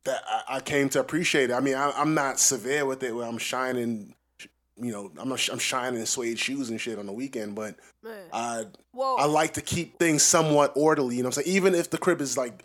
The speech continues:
Speaker 1: quote unquote dirty, like, the floor is dusty, at the very least,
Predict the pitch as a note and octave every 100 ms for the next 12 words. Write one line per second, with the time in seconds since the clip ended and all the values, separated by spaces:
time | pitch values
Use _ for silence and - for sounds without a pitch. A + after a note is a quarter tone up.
0 | _ - D3 C#3 D3 G#2+ G2+ C3 C#3+ C#3+
1 | A#2+ - - C#3+ D3 C#3+ C#3 D#3 - F3
2 | A#2+ A2+ A#2 C3 C3 B2+ B2 A#2 -